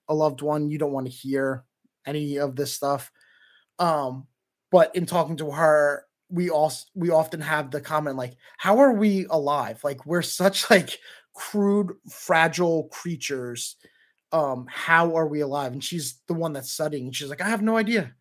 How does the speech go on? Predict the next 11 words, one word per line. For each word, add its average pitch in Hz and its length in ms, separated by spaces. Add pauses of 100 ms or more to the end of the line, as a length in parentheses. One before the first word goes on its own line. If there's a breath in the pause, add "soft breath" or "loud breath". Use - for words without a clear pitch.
(340)
Like, 175 200 (300)
it's 180 240
just - 320 (420)
so - 420
light 165 420
and 170 140
momentary, 156 580
and 143 100
we're 143 100
so 160 280
fragile. 131 640